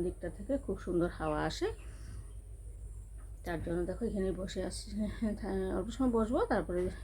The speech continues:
আবার যাব, বাসন ধোবো, কাপড় আছে কাপড় ধোবো, তারপর স্নান করবো, ঠাকুর সেবা দেবো,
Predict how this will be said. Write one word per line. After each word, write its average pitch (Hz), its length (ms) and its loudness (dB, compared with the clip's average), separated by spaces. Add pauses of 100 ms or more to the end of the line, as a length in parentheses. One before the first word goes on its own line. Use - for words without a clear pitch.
(140)
আবার 175 180 2
যাব, 190 200 0 (600)
বাসন 185 360 0
ধোবো, 190 220 2 (360)
কাপড় 175 300 0
আছে 170 160 -4
কাপড় 170 280 -2
ধোবো, 202 240 4 (500)
তারপর 165 160 0
স্নান 185 320 2
করবো, 175 320 2
ঠাকুর 185 300 -6
সেবা 170 240 2
দেবো, 175 240 0